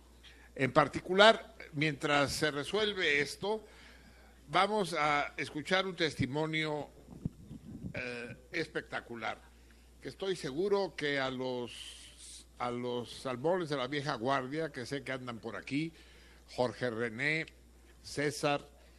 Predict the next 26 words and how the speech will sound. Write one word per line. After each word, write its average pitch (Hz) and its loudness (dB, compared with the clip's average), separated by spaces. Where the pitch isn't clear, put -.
los 120 0
va 156 4
a 147 0
conmover 135 2
de 139 -4
manera 131 -4
muy 131 -8
especial. 120 -4
Potranca, 143 -2
ya 180 -2
dije 175 0
que 160 -4
no 160 -4
quería 160 0
mencionar 131 -2
a - -6
nadie 147 -2
porque 117 -8
se 120 -6
me 110 -4
van 127 -2
a 127 -4
olvidar 117 -4
unos 143 -8
y, 113 -10
o, 117 -2